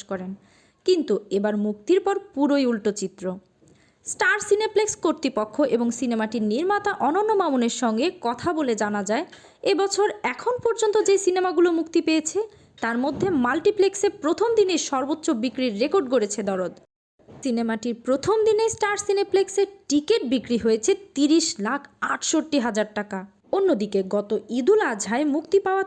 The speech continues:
তুফানের টিকিট বিক্রি হয়েছিল ঊনত্রিশ লাখ একষট্টি হাজার টাকা। এছাড়া সাকিবের রাজকুমার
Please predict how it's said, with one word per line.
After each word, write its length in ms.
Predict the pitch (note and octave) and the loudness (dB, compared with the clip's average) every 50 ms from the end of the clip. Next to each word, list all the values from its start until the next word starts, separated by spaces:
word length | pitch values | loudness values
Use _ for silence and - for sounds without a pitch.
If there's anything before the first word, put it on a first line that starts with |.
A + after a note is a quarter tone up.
| - - | -4 0
তুফানের 440 | - D#4 D4+ - F4+ G4 G#4 A4 G#4+ G#4+ | 0 0 0 2 0 0 0 0 -2 0
টিকিট 260 | F#4 E4+ - B3+ A#3 G3 G3 | 0 0 2 0 -2 -2 -4
বিক্রি 240 | G#3+ G#3 - A3 A3 | -6 -6 -4 -4 -2
হয়েছিল 420 | G3+ G#3+ G3+ G3+ G#3 - C4+ C#4 E4+ G#4+ G4 - - | 0 0 -2 -2 -2 0 0 2 2 2 0 -2 -4
ঊনত্রিশ 440 | - D4+ F4+ G4+ G4 F#4+ G4+ G#4 G4+ - G4 | -2 0 0 0 2 2 2 2 2 0 -2
লাখ 100 | G#4 G#4+ G#4 - - | -2 -4 -4 -4 -4
একষট্টি 380 | D4 D4+ - - C4+ - - A#3+ A3 G#3 | -4 -2 -4 -6 -6 -4 -4 -4 -4 -2
হাজার 200 | F#3+ G3 F#3+ G3 - | -2 -4 -6 -6 -6
টাকা। 200 | F#3 F3 - F3 F3+ - _ _ _ _ - - | -10 -10 -10 -12 -14 -14 _ _ _ _ -8 -2
এছাড়া 340 | - G#4 G#4 G#4 A4+ A#4+ A#4 - | -2 0 2 2 2 2 2 2
সাকিবের 360 | G#4+ G#4 G#4 G#4 G4 G#4 G4 C#4 G3+ | 0 0 2 2 4 4 2 2 0
রাজকুমার 520 | A3+ A3+ B3+ - - - A#4+ B4+ D5 C#5 | -2 -4 -4 -6 -6 -4 -2 -2 0 -2